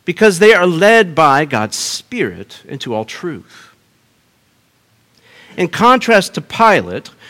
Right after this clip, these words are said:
who had cynically given up on ever having confidence and knowing truth, the church's distinguishing mark is the possession and proclamation of truth. Now, I mention Pontius Pilate to point out that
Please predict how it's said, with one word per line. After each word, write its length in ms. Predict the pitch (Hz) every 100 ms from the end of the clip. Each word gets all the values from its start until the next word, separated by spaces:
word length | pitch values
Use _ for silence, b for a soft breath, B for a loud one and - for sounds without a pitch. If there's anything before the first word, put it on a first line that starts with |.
| B B
who 100 | 208
had 140 | 170
cynically 560 | - 214 247 233 226 170
given 280 | 202 196
up 280 | 180 160 - - B B
on 140 | - 139
ever 320 | 156 170 180
having 380 | 185 180 190 190
confidence 840 | 156 151 127 135 131 123 - - -
and 160 | 151 120
knowing 260 | 104 127
truth, 560 | 117 - 90 85 - _ _ B B B B
the 100 | 143
church's 640 | - - 233 - 226 -
distinguishing 840 | 127 - 127 113 107 107 - 110
mark 400 | 95 101 123 - - b b b
is 200 | 160 -
the 100 | 180
possession 720 | - 180 135 185 208 - 190 - -
and 160 | 160
proclamation 1000 | - 131 - 165 175 202 208 202 143 107 -
of 100 | 127
truth. 520 | - - 85 80 - _ _ _ _ _ _ _ _ _ _ b b b b b b b b _ -
Now, 100 | 190
I 60 | 202
mention 640 | 202 262 285 - 185 160
Pontius 460 | - 151 143 151 -
Pilate 600 | - 220 220 165 131 -
to 80 |
point 340 | 147 - 208 196
out 360 | 185 170 147
that 240 | 156 143